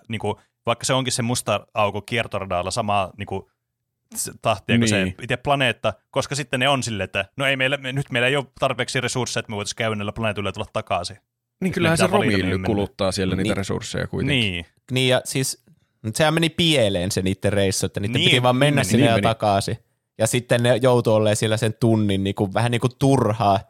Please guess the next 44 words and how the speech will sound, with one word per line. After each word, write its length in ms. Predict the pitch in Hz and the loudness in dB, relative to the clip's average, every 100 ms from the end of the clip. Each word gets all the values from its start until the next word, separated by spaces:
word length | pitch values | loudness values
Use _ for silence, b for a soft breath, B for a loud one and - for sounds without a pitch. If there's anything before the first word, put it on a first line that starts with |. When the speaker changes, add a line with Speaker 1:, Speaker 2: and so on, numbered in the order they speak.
| _ _ _ _ - | _ _ _ _ -4
Speaker 3:
koska 360 | 107 - 110 - _ - | -2 2 0 0 _ -6
niillä 240 | 104 104 | 0 0
piti 320 | 104 107 107 | 0 -2 -2
s-, 160 | 104 - | -2 -6
ne 200 | 98 110 - - | -2 -2 -2 -2
kastui 360 | 110 - - 98 | 0 0 -2 0
ne 100 | 98 | 2
moottorit 540 | 98 98 - 90 - | 2 0 -4 -8 -6
ja 60 | 110 | -6
silleen, 260 | 104 98 | -4 -2
ja 60 | 98 | -2
niitten 280 | 98 - 98 | -4 -2 -2
oli 100 | 98 | 0
pakko 300 | - - 107 | -4 -6 -2
kuivatella 540 | 107 101 104 113 113 | 0 2 0 -2 -4
Speaker 1:
Mm. 40 | |
Speaker 3:
sitä. 260 | 123 - 120 - _ _ _ _ _ _ _ | -6 -6 -8 -8 _ _ _ _ _ _ _
Speaker 2:
Niin. 140 | 107 101 | -4 0
Speaker 3:
Niin 220 | 107 123 - | 2 2 0
es-, 200 | 110 - | -2 -4
en 180 | 76 113 | -2 0
et, 180 | 110 - - - - | 0 -2 -20 -20 -10
niitä 300 | 95 104 113 | -2 0 2
ottanut 280 | 110 113 107 | 2 2 4
huomioon 380 | 120 107 101 101 | 4 4 4 4
niitä 160 | 107 | 2
riskitekijöitä 720 | 107 107 - 104 82 87 87 | 0 -2 -4 -4 -4 -4 -2
ja 80 | 92 | -4
sitä, 200 | - 98 | -2 -2
että 160 | 95 107 | -2 -2
siellä 160 | 113 | 0
on 60 | 123 | 2
Speaker 1:
Ei, 60 | 113 | 0
Speaker 3:
niinku 160 | 95 | 0
sitä 160 | 104 104 | 0 2
Speaker 1:
ei 80 | 110 | 2
Speaker 3:
vettä 100 | 107 | 0
Speaker 1:
siis, 100 | - | 0
Speaker 3:
ihan 120 | 101 | -2
Speaker 1:
joo. 200 | 98 95 | 0 0
Speaker 3:
sikana 460 | 98 98 - 101 104 | 0 -2 -2 -2 -2
ja 120 | 107 | -2
muuta. 340 | 107 110 110 120 | -2 -2 -2 -4
Että. 200 | - | -6